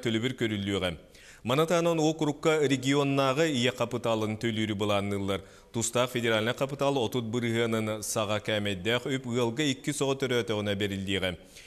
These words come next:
Итинди теңе үһүс уонна онтон келер ого күн сини көддөгөнө ыйын айы посубие көрүлүгө. Округ субъекттерге туһаннаах сурудагы премьер Дмитрий Медведев берде,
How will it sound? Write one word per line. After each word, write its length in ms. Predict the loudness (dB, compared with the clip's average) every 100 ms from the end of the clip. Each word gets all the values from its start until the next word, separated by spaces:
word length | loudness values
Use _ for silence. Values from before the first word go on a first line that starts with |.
| -12 -4
Итинди 300 | 0 0 0
теңе 380 | 2 4 2 2
үһүс 380 | 2 2 0 0
уонна 380 | 0 0 0 2
онтон 320 | 0 -2 -2
келер 260 | 0 0 2
ого 300 | 2 2 0 0
күн 160 | -4 -2
сини 240 | -2 -2
көддөгөнө 600 | -2 -2 0 0 0 0 0
ыйын 260 | 0 2 2
айы 220 | 2 0
посубие 560 | -2 -2 -2 2 0 0
көрүлүгө. 540 | -2 -2 -2 0 -2 -6 -20 -10
Округ 380 | -2 0 0 0
субъекттерге 600 | 0 0 0 0 -2 -2
туһаннаах 500 | 0 2 2 2 -2 -2
сурудагы 440 | -4 -2 0 0
премьер 480 | -2 0 0 0 0
Дмитрий 440 | -2 -2 -2 -2
Медведев 540 | -2 -2 -2 0 -2 -2
берде, 460 | -2 -2 0 -2